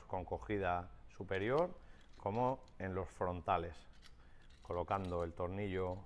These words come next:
de esta manera se anclaría en la zona frontal y colocando el tornillo de esta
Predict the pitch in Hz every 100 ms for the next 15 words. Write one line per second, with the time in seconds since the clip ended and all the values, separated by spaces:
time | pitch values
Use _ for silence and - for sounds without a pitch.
0 | - 104 95 - 98 104 123 107 87 -
1 | - 98 90 87 85 - 92 104 98 87
2 | 85 104 98 - 107 113 139 156 - -
3 | - - - - - - 117 98 - -
4 | - 90 85 98 95 85 - - - -
5 | - - - - 87 92 95 107 95 90
6 | 95 95 92 87